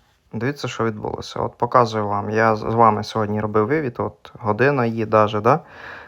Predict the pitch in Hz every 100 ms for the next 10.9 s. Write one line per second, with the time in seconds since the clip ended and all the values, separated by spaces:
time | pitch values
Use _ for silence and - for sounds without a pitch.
0 | - - 107 110 110 120 120 - 113 -
1 | 107 110 107 127 135 - 110 104 98 113
2 | - _ _ - _ 101 107 - _ _
3 | - - 104 104 104 107 110 113 110 107
4 | 107 - 104 - - _ - 180 110 110
5 | 104 - 151 190 208 _ _ - _ _
6 | _ _ _ _ _ _ _ - - 113
7 | 104 104 107 107 104 - 104 101 104 110
8 | 127 - _ - - - - - - -
9 | - - _ _ - - - - - -
10 | - - - 117 110 110 107 107